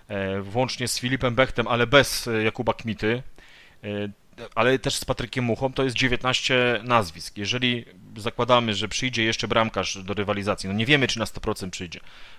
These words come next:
może nikogo konkretnego nie uda się w-, w sprawy, s-, sprowadzić i zapadnie decyzja, że skoro, no, nie ma odpowiedniej osoby, no to nie ma co robić, e, sztuki dla sztuki, bierzemy Konrada Ryszka, niech się ogrywa przy Pawłowskim, no bo po co robić transfer dla samego transferu, jak to się mówi,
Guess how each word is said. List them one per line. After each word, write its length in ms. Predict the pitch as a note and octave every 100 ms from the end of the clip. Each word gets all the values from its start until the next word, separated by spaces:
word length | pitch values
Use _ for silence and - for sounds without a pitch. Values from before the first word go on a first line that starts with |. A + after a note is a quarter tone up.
| -
może 240 | A2 A2
nikogo 300 | B2 B2 A#2+
konkretnego 500 | B2 A#2 A#2+ A#2+ A#2+
nie 120 | C#3
uda 120 | C#3+ B2
się 140 | A2
w-, 260 | G2 G2 G#2+
w 60 |
sprawy, 400 | - - G#2+ G2+
s-, 200 | G#2+ - G#2+ G#2
sprowadzić 580 | - G#2+ G2 F#2 G#2 A2+
i 160 | A2
zapadnie 340 | G#2 G#2 G2+ G#2
decyzja, 360 | G2 G2+ G#2
że 120 | G2
skoro, 300 | F#2+ A2+ A2 - - - - -
no, 220 | G#2 G2+
nie 140 | A#2 B2
ma 300 | A#2+ A2+ A2
odpowiedniej 420 | - A#2 A#2+ A#2
osoby, 320 | G#2+ G#2+ A2
no 80 | A#2
to 100 | B2+
nie 120 | C3
ma 100 | B2+
co 120 | B2+
robić, 420 | A#2 A2 G#2 - A2+ G#2+ G#2+ G#2
e, 40 |
sztuki 320 | G2+ - - G#2+
dla 120 | G#2
sztuki, 520 | - G2 A2 A2+ C3
bierzemy 360 | C#3 C3+ D3+ D3+
Konrada 360 | E3+ E3+ D3+
Ryszka, 340 | C3 C#3+ - F#2
niech 160 | G2 F#2 G#2 A2
się 280 | G2 F#2+ A#2+
ogrywa 280 | C#3 C3+
przy 160 | - F#2
Pawłowskim, 520 | G2 F#2 F2+ - - -
no 140 | G2+
bo 160 | G#2 A2+ - - -
po 100 | C3+
co 100 | D3
robić 180 | C#3 B2+
transfer 300 | C3+ C3 C3
dla 100 | B2+
samego 300 | C3+ C3 B2+
transferu, 500 | B2 A#2+ B2+ G#2 G2
jak 140 | G2
to 100 | -
się 160 | G#2+ A2+
mówi, 240 | A2+ A2+